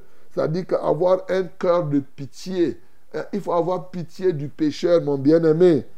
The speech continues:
C'est ce qu'il est en train de dire. Et tu dois être lâche tu donnes à ceux qui ne vont pas te donner, l'esprit du partage.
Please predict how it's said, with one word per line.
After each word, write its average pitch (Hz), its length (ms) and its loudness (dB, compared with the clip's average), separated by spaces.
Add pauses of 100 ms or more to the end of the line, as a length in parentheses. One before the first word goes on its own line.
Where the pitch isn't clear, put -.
(180)
C'est 170 160 0
ce - 140 4
qu'il 190 240 4
est 185 60 8
en 160 140 6
train 170 200 0
de 160 120 6
dire. 147 340 2 (300)
Et 160 160 2
tu 196 140 -6
dois 185 240 2
être 175 200 2
lâche 185 560 2 (260)
tu 202 120 -4
donnes 156 420 2 (240)
à 147 80 -6
ceux 190 160 -2
qui 185 160 -8
ne 170 60 -4
vont 175 200 -2
pas 165 180 0
te 165 120 -2
donner, 147 440 -2 (200)
l'esprit 147 560 0
du 156 160 0
partage. 143 720 2